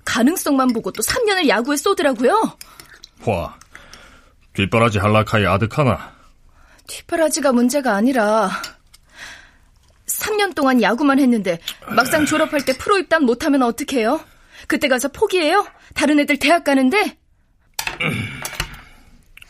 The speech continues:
Speaker 2: 그 너무 부정적으로만 생각하지 말고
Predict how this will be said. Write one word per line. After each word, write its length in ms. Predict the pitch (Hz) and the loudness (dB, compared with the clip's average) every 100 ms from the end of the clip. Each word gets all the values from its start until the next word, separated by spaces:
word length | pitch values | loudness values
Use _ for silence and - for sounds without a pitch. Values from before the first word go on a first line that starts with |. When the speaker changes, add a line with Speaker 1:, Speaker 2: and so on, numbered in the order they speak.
| _ _ - | _ _ -12
Speaker 2:
그 340 | 92 156 165 101 | -2 2 2 2
너무 260 | 95 127 107 | 0 0 -2
부정적으로만 760 | 113 131 214 233 196 139 95 | -4 -2 0 2 0 0 -2
생각하지 460 | 87 110 123 110 90 | -2 -2 -2 -2 -6
말고 720 | 71 76 78 160 175 85 | -10 -12 -4 0 0 0